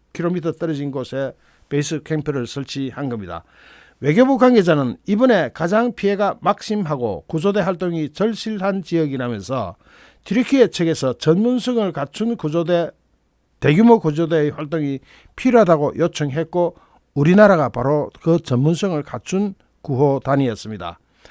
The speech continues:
구조대는 지-, 이달 십팔 일까지 열흘 동안 활동할 예정이지만은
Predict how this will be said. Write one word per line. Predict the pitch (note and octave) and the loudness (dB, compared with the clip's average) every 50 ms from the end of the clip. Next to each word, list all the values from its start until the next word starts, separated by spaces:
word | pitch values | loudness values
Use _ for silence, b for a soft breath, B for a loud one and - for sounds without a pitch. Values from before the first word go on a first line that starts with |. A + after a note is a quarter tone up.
| b b b b b b b b b b _ | b b b b b b b b b b _
구조대는 | - G3 G3 C#4 C#4 D4+ C#4+ B3+ G3+ D#3+ C3+ - | -4 2 2 4 4 6 6 6 4 2 0 -2
지-, | - - G3+ - - | -4 -6 -6 -6 -4
이달 | - A#3 A#3+ C4 B3+ A#3+ G#3+ | -4 2 4 4 4 4 2
십팔 | - - B3+ - - C4 C4 B3+ | 2 -2 -6 -2 0 0 0 0
일까지 | B3 G#3 G3+ F#3+ D#3 E3 E3 D3 D#3 | -2 -2 -2 -2 -2 -2 -4 0 2
열흘 | G3 B3+ C#4+ C#4 A#3 G3+ D3+ | 2 4 6 6 4 4 2
동안 | - F3 E3 E3 E3 D#3+ D3+ - | 0 -2 0 0 -2 -2 -4 -6
활동할 | - E3 E3 D3+ E3+ D#3+ D#3 D3+ C#3 B2+ - - | -6 -6 -4 -2 -2 0 0 0 -2 -4 -6 -8
예정이지만은 | C#3 C#3 C3+ E3 E3+ D#3 C#3 B2+ A#2+ A2 A2+ C3 D3 D#3+ - | -8 -4 -2 -2 -2 -2 -2 -4 -6 -6 -6 -6 -8 -8 -12